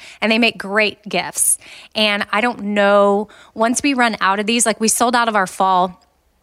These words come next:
sweatshirts. So those are done. And, like, uh,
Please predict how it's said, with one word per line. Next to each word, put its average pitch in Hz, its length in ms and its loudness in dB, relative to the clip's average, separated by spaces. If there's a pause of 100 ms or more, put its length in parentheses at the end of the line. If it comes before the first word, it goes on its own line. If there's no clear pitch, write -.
(200)
sweatshirts. - 840 -2
So 180 460 0
those 190 240 -4
are 202 280 -2 (360)
done. 175 520 0 (140)
And, 185 520 -2 (1000)
like, 196 400 -4 (280)
uh, 214 460 2